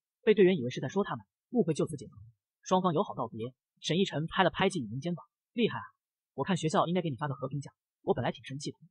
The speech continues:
你一来我就想算了，想到自己又暴力解决问题，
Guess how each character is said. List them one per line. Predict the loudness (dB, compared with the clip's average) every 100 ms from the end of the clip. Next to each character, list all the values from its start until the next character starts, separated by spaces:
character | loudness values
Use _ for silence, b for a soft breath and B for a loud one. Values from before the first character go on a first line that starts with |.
| _ 0
你 | 8
一 | 10
来 | 10
我 |
就 | 8
想 | 0
算 | -2 -2
了， | -4 _ _ _ _ -4
想 | 2
到 | 2
自 | 2
己 | 0
又 | 4
暴 | 4
力 | 2
解 | -6
决 | -6
问 | -6
题， | -6